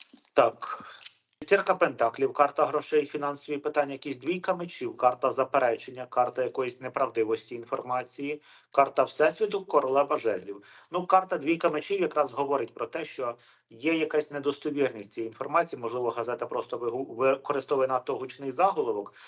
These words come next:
Доля правди в цьому є, напевне, в тому, що Трамп хоче якомога швидшої зупинки війни,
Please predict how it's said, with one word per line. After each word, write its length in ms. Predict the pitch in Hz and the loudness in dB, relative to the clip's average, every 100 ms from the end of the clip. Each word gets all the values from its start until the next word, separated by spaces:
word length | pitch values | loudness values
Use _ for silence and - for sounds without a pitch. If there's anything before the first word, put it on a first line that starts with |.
| - - | -20 0
Доля 340 | 127 214 226 | 4 4 2
правди 360 | 190 185 190 180 | 2 2 2 0
в 60 | 175 | -4
цьому 300 | 185 170 165 | -4 -2 -2
є, 240 | 175 214 | -2 -2
напевне, 400 | 165 143 156 151 | -2 -2 -2 -2
в 40 | |
тому, 220 | 147 165 147 | -4 -6 -6
що 140 | 143 | -6
Трамп 260 | 147 139 - | -2 -2 -2
хоче 240 | 139 139 | -6 -6
якомога 320 | 135 135 135 | -10 -4 -4
швидшої 460 | - 131 - 110 104 | -2 -6 -6 -10 -6
зупинки 480 | 110 113 113 - 113 | -8 -8 -12 -8 -8
війни, 360 | 135 165 220 | -8 -8 -10